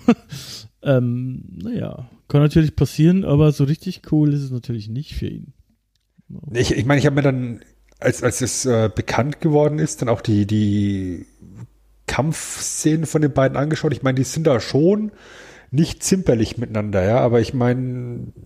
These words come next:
Speaker 2: würde ich jetzt in einem Actionfilm auch nicht erwarten. Aber, ja, ist halt <laughs> doof gelaufen, ehrlich gesagt. Und ich fand auch Expendables zwei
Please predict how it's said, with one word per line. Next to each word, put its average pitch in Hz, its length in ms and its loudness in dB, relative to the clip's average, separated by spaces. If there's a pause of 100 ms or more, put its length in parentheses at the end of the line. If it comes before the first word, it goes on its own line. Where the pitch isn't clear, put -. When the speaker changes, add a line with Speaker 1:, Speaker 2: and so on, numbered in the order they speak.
(460)
Speaker 2:
würde 127 340 2
ich 123 60 -2
jetzt - 120 -2
in 160 60 2
einem 143 60 0
Actionfilm 151 440 0
auch 143 120 2
nicht - 160 -4
erwarten. 123 500 0 (880)
Aber, 107 480 2 (1300)
ja, 135 280 4 (280)
ist 135 160 -6
halt 135 260 0 (180)
<laughs> - 160 -20
doof - 340 2
gelaufen, 156 420 2
ehrlich 110 300 0
gesagt. - 380 -10 (600)
Und 143 100 0
ich 127 80 0
fand 165 200 2
auch 143 120 4
Expendables 127 800 -2
zwei 120 600 2